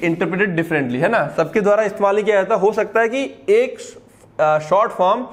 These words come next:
किसी दूसरे के द्वारा कुछ और meaning निकाल ले, है ना, यानी कि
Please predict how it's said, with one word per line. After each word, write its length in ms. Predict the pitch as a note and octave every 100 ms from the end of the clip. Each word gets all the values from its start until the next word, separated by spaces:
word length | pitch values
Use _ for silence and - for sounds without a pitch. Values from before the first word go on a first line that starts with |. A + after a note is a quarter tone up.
| - -
किसी 160 | F3 G#3
दूसरे 480 | D#3+ B2+ F3 E3+ G#3+
के 100 | G#3+
द्वारा 680 | F3 D3+ C#3+ F3+ A3+ - -
कुछ 200 | - G#3+ - -
और 220 | D#3 G#3 G#3+
meaning 320 | F#3+ F3+ F#3
निकाल 260 | C3+ A#2+
ले, 140 | G#2+ G2+ G#2+ - - - - - - -
है 60 |
ना, 100 | G3
यानी 220 | F#3+ D3+ E3+
कि 260 | G#3+ B3